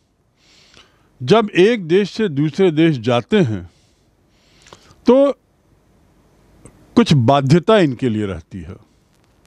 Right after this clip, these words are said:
इनकी तादाद दिनों दिन बढ़ती जा रही है। सन दो हज़ार बारह का आंकड़ा यदि देखें तो करीब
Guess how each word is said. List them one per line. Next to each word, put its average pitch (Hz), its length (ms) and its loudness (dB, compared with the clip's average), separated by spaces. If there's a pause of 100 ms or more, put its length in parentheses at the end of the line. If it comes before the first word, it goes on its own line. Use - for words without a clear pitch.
(1800)
इनकी 226 380 4
तादाद 185 540 2
दिनों 190 360 2
दिन 196 220 -2
बढ़ती 135 420 -2
जा 107 180 -6
रही 98 160 -12
है। 90 200 -16 (1800)
सन 190 180 2
दो 214 200 4
हज़ार 202 260 2
बारह 151 380 0
का 175 160 0
आंकड़ा 151 300 0
यदि 139 200 0
देखें 120 480 -2 (340)
तो 170 320 0 (180)
करीब 208 280 0